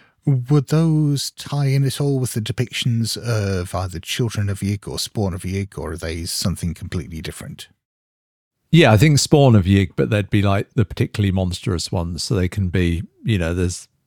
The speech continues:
Speaker 2: they've made it as a sliding scale, which is, I think, good for gaming.
Speaker 1: Yeah, because what we see in the story is more pathetic than dangerous. This sort of mewling, limbless thing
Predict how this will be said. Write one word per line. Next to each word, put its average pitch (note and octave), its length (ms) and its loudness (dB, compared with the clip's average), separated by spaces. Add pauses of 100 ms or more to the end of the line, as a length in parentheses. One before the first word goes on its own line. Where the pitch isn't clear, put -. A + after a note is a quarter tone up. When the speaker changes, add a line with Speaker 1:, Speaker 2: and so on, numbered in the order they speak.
(300)
Speaker 2:
they've F#2+ 200 0
made F#2 220 2
it A2+ 60 -2
as F2 120 -2
a E2+ 60 -2
sliding E2+ 420 0
scale, E2 420 -4
which F2 220 -8
is, - 160 -8
I C3+ 80 -6
think, B2+ 200 -6
good - 160 -6
for A#2+ 100 -6
gaming. F#2+ 480 -2 (840)
Speaker 1:
Yeah, D3 300 6
because C3+ 560 0 (100)
what D#3 300 0
we A#2 80 0
see D#3+ 180 0
in G2+ 120 -2
the - 60 -8
story G2+ 420 -2
is F#2 300 -8
more G2 680 -4 (400)
pathetic - 680 -6 (100)
than F2 500 -12 (120)
dangerous. - 840 -4 (100)
This - 460 -6 (440)
sort - 260 -4
of F#2 60 -6
mewling, F#2+ 800 -2 (100)
limbless G2+ 640 -4
thing E2+ 520 -4